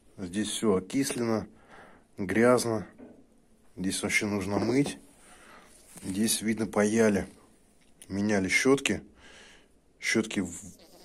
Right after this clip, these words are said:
вроде бы нормальные, но провода вот к ним, контакты,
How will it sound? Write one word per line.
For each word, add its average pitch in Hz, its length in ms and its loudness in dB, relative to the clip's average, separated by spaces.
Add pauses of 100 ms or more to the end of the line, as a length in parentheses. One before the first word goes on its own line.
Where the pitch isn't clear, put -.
вроде 110 300 4
бы 95 120 0
нормальные, 110 640 2
но 101 440 0 (480)
провода 104 560 2
вот 113 200 4
к - 80 -8
ним, 104 280 -2 (300)
контакты, 98 600 -2